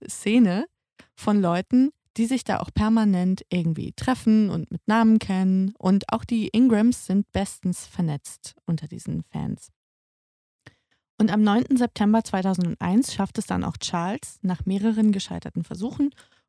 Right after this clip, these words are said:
und er nimmt auf diesem Stuhl gegenüber Moderator Chris Tarrant Platz.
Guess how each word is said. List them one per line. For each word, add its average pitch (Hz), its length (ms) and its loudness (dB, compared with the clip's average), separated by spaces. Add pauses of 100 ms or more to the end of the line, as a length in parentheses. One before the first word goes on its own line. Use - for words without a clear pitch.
(160)
und 247 360 6
er 190 100 -4
nimmt 185 200 -4
auf - 80 -12
diesem 175 320 -4 (140)
Stuhl 208 340 0
gegenüber 180 580 -4
Moderator 175 640 -6
Chris - 280 -12
Tarrant 175 380 -6
Platz. - 420 -12